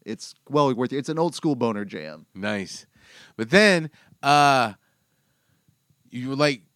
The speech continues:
Speaker 2: R J Fletcher, his kid, is actually Jambi from Pee-wee's
Speaker 1: Yes, he is.
Speaker 2: Playhouse.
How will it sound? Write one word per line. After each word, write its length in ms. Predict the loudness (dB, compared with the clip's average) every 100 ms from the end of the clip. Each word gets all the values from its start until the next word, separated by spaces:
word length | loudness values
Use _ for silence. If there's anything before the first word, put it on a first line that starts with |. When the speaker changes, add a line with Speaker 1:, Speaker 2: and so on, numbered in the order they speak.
| _ -2
Speaker 2:
R 200 | 0 0
J 240 | 0 0
Fletcher, 800 | 0 -2 -2 -4 -8 -8 -10 -14 _
his 240 | -2 -2 -2
kid, 580 | -2 0 0 -2 -8 -14 -10
is 200 | -10 -4
actually 640 | -2 -2 -6 -6 -6 -8 _ -20 -16
Jambi 800 | 0 4 4 4 0 -2 -4 -8 _ _
from 520 | -8 0 2 2 0
Pee-wee's 360 | 0 2 4 2
Speaker 1:
Yes, 60 | 4
he 40 |
is. 60 | 4
Speaker 2:
Playhouse. 720 | 4 2 0 -2 -4 -10